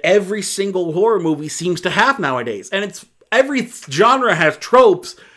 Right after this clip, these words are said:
but when the tropes are so prevalent, then people are going to lo-, then some people are go-, most people are going to lose interest. The problem is when people don't lose interest. And I'll admit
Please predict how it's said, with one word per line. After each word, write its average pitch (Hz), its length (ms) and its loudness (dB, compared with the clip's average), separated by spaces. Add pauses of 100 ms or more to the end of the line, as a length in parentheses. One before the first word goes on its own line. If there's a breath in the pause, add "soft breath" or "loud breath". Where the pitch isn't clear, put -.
(300 soft breath)
but 202 160 -2
when 208 220 0 (240)
the 190 180 0
tropes - 640 0
are 180 160 4
so 226 1000 0 (240)
prevalent, 190 760 0 (400 soft breath)
then 202 300 -2
people 233 480 -2
are 220 80 4
going 202 540 -2
to 220 140 -8
lo-, 233 340 -10
then 196 180 0
some 233 260 -2
people 247 260 0
are 214 60 4
go-, 175 240 0
most 339 220 4
people 359 180 2
are 277 40 -2
going 285 220 0
to 240 80 -4
lose 240 220 -2
interest. - 560 -6 (460 soft breath)
The 175 80 -10
problem 254 380 0
is 214 180 4
when 190 140 -2
people 190 260 -6
don't 240 280 0
lose 151 200 0
interest. 123 180 -14
And 170 80 -8
I'll 240 240 2
admit 254 460 -4